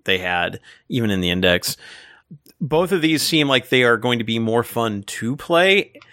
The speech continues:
and, you know, 'cause the Mechanicus gets a lot more options, and they get a detachment that isn't h-, complete hot garbage. And the Necrons get a lot of very interesting play styles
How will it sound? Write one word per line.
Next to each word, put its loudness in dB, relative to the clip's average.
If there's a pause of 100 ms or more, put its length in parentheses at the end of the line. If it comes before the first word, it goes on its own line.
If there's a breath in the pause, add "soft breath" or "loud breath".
(180 loud breath)
and, -2
you -2
know, -4
'cause -4
the -4
Mechanicus -2
gets 0
a -4
lot 2
more -6
options, 0
and -6
they 0
get -4
a -4
detachment -2
that -10
isn't -8
h-, -18
complete -4
hot 0
garbage. 0 (600 loud breath)
And 2
the -4
Necrons 2
get 2
a 2
lot 2
of 0
very 2
interesting -4
play -2
styles 2